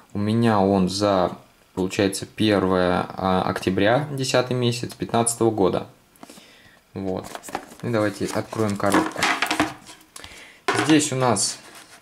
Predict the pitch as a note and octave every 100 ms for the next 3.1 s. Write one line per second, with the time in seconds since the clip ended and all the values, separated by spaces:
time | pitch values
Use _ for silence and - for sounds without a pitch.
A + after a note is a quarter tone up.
0 | _ - - - - A2 A#2+ C#3+ - E3+
1 | E3 - B2 C3+ C3 C3+ C3 C3 - A#2+
2 | B2 - B2+ A#2+ A2+ A2+ G#2+ G#2+ A2+ G#2+
3 | A2